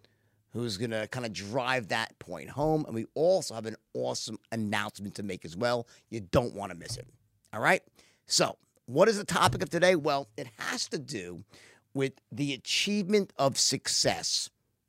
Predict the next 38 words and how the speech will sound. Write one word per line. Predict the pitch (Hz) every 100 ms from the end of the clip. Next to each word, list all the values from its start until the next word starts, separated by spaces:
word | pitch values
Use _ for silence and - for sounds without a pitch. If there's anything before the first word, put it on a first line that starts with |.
| _ -
in | 135
the | 131
real | 120 127 110
world. | 107 87 76
How | - 208
does | 294
it | - -
actually | 139 - - 107 104
happen? | 78 98 - - - _ _ _
In | 180
other | 220
words, | 196 165 143 - _ _ _ -
we | 185 196 185 - _ -
have | 196 214 269
all | 214
these | 175 143
competing | - 151 127 - 156 151 110
theories | - 113 101 85
out | 69 55
there. | - - -
Like, | 95 92 -
some | 143
people | 135 143 131 117
buy | 90 120 123
into | 117 113 113
this | 110 - -
idea | 113 101 110
that | 104 104
it's | 101 -
about | 117 113
manifesting | 117 127 127 123 - 123 104 - 127
success, | - 101 - 92 -
like, | 90
it's | 101 -
all | 127 127
about | 117 107 110 - - - _ -
The | 123
Secret. | - 202 - -